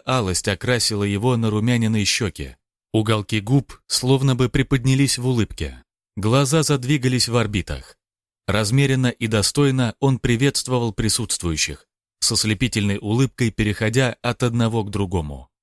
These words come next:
Те возмущённо пятились. Этот рецидив самодержавности в обстоятельствах столь неподходящих произвёл отвратительное впечатление. "Остановись, сир", — сказал я.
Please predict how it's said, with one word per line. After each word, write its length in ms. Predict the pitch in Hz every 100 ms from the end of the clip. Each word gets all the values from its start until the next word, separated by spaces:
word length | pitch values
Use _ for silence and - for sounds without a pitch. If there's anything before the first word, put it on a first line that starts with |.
| _ _
Те 200 | - 123
возмущённо 720 | 120 107 113 104 - 127 120
пятились. 680 | 113 131 101 82 69 - - _ _ _ _
Этот 280 | 151 147 135
рецидив 580 | 131 123 123 110 139 -
самодержавности 1120 | - 120 110 110 104 135 117 113 - 95 82
в 100 | 80
обстоятельствах 880 | 123 - - 110 123 107 92 - 95
столь 240 | - 117 101
неподходящих 840 | 98 104 - 104 139 - 127 - _ _ _
произвёл 580 | - 127 117 113 143 120 -
отвратительное 840 | - 123 120 113 139 131 85 82 80
впечатление. 840 | - - 98 101 87 78 64 65 _ _ _ _ _ _ _ _ _ _ _ _ _ _ _ _ _ _ _ _ -
"Остановись, 640 | 131 - 160 151 151 160
сир", — 380 | - 90 73 - _ -
сказал 480 | - 104 95 90
я. 260 | 80 67 64